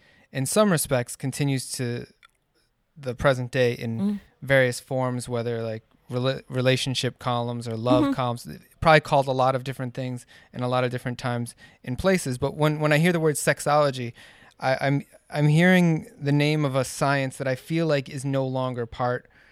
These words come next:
Speaker 1: of, uh, the main sciences we talk about
Speaker 2: Mm-hmm.
Speaker 1: today. Maybe it's become something else, but it's definitely not a word that I think is part of
Speaker 2: Mm-hmm.
Speaker 1: our present sciences, even though it's born in a time period when a lot of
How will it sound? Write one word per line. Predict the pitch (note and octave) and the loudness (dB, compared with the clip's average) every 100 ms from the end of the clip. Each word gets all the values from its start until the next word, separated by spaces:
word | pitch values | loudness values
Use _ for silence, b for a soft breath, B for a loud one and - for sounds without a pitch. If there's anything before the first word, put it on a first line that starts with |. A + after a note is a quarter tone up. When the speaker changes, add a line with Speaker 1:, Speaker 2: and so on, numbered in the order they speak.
| b b | b b
Speaker 1:
of, | - A#2 A2+ A2+ | -4 -4 -4 -4
uh, | A2+ A2 A2 b b b b - | -4 -4 -6 b b b b -2
the | |
main | C#3 C#3 C3+ B2+ | 2 4 4 0
sciences | B2 - C3+ C3 B2 - A#2+ | -2 2 4 4 2 0 0
we | B2 | 0
talk | - B2 - | 4 2 4
about | A#2+ A2+ A2+ | 2 2 2
Speaker 2:
Mm-hmm. | C4+ | 4
Speaker 1:
today. | B2+ A2+ G#2+ b b | 6 6 2 b b
Maybe | C#3+ D#3 | 2 4
it's | D3+ | 2
become | - C#3 C#3+ C3+ | 0 0 2 2
something | D3 B2 C3 | 2 2 2
else, | B2+ B2 | 2 2
but | - | 0
it's | C3 - | -4 6
definitely | D3 - C#3+ | 4 6 2
not | C3+ C3 | 4 4
a | |
word | A#2+ B2+ B2+ | 6 6 6
that | B2 | 2
I | A#2+ | 2
think | B2+ | -2
is | A#2+ - b b b | -6 -10 b b b
part | - C#3 | 6 8
of | A#3 | 8
Speaker 2:
Mm-hmm. | A#3 | 6
Speaker 1:
our | B2 B2 _ | 4 2 _
present | - C#3 C3 | 2 2 2
sciences, | - C3+ C3 C#3 | 2 2 2 -2
even | D#3+ D#3 D#3 | -2 0 4
though | D3 | 4
it's | D3 C3+ | 2 -2
born | C3+ D3+ D3+ C#3+ | 0 4 4 2
in | |
a | C3 | -2
time | - C3 B2+ | -2 -2 -2
period | C3 B2 A#2+ | -4 -4 -2
when | B2 A#2+ | -2 -2
a | |
lot | A#2 A#2+ | 0 0
of | A#2+ | -4